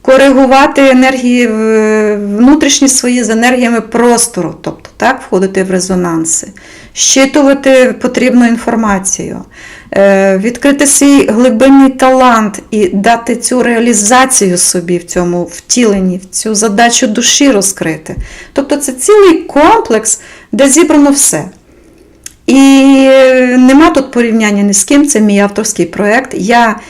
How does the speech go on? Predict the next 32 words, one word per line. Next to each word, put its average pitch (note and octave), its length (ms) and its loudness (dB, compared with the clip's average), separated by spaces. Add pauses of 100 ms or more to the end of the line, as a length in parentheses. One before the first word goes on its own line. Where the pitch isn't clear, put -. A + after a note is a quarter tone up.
(300)
е, G3 240 -2
я C4 300 2
вже A#3 580 0
не A3+ 220 -2
дивлюся G#3+ 840 -2 (440)
взагалі, A3+ 760 0 (1040)
м, G3 520 0
не A#3 100 2
сприймаю B3+ 680 2
просто, G3+ 540 -4 (300)
ем, G3+ 640 -4 (840)
інші, B3+ 600 2
е, F#3+ 880 -6
якісь, F#3+ 720 -2
е, F#3 400 -2
програми B3+ 600 2
чиїсь, A3 680 -4
курси, B3 640 -2
там, G#3 220 -4
чи G3 120 -4
я A#3 60 -2
просто B3 280 -8
навіть A#3 380 -2
не G#3+ 120 -2
дивлюсь, G#3+ 340 -6
то - 100 -14
я A3 120 -4
ні G#3+ 120 -2
з - 100 -8
ким A#3 260 -2
не G3+ 120 -2
співпрацюю. G#3+ 920 -6